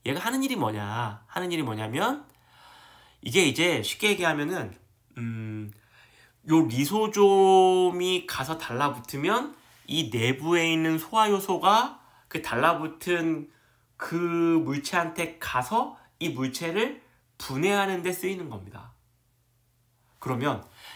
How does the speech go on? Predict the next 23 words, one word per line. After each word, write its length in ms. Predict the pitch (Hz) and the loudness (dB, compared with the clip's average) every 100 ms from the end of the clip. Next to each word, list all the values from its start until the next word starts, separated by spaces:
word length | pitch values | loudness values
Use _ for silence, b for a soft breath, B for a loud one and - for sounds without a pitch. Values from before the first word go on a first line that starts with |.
| B | B
이 60 | 131 | -4
리소좀이라고 680 | 120 165 196 190 165 147 | -2 0 2 4 4 4
하는 180 | 143 131 | 2 2
건 200 | 151 139 | 0 0
굉장히 320 | 113 120 160 | -4 -4 -4
좀 200 | 156 113 | -4 -6
위험할 400 | 101 143 196 214 | -2 -2 0 -4
수 140 | 208 - | -6 -10
있죠. 340 | - 95 - _ _ _ _ _ - | -12 -14 -16 _ _ _ _ _ -6
얘가 380 | 123 190 127 B B B B | 0 2 0 B B B B
착각을 420 | - - 254 233 | -10 -6 -4 -2
일으켜가지고 760 | 180 - 160 135 127 180 110 B B B | -4 -4 -4 -4 -2 -2 -2 B B B
핵에 260 | - 262 262 | -6 0 2
달라붙거나 760 | 196 147 110 104 107 117 107 - b b | 4 2 0 -4 -8 -8 -10 -14 b b
뭐 280 | 110 - - B B B - | -12 -12 -14 B B B -2
멀쩡히 360 | 131 190 185 135 | 0 0 0 -2
있는 340 | 131 151 147 | -2 -2 -2
미토콘드리아에 600 | 117 - 214 202 175 147 | -6 -8 -6 -2 -2 -2
달라붙거나 720 | 113 113 120 - 113 127 104 | -4 -6 -6 -8 -8 -6 -2
아니면 500 | 120 160 208 175 104 - - | 0 0 2 0 -2 -6 -2
얘가 240 | 139 185 | 2 0
그냥 360 | - 160 175 - B B B B - | 0 2 2 0 B B B B -12
터져가지고 840 | - 262 254 175 135 165 - - | -6 -2 0 -2 -2 -4 -6 -10